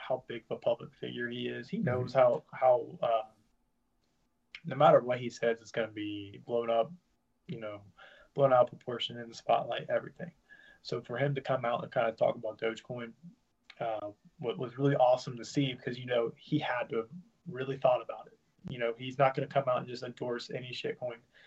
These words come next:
Speaker 2: Mm-hmm.
Speaker 1: Excuse my language.
Speaker 2: Yeah.
Speaker 1: But, um, he's not gonna come out and just endorse anything.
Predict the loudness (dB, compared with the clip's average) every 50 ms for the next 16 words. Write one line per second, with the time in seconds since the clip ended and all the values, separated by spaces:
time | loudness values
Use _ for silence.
0 | -8 -4 -2 -2 -2 -2 -2 -2 -2 0 -2 -2 -2 -4 -8 -6 -6 -8 -8 -8
1 | -12 _ _ _ _ _ 0 2 4 8 8 6 6 4 0 _ -20 -20 _ _
2 | _ _ _ -6 -2 4 6 6 6 6 4 0 -2 -4 -2 2 4 4 6 6
3 | 4 2 2 2 0 0 -2 -4 -8 -10 -10 -8 -6 -6 -8 -8 -8 -10 -10 -10
4 | -12 -18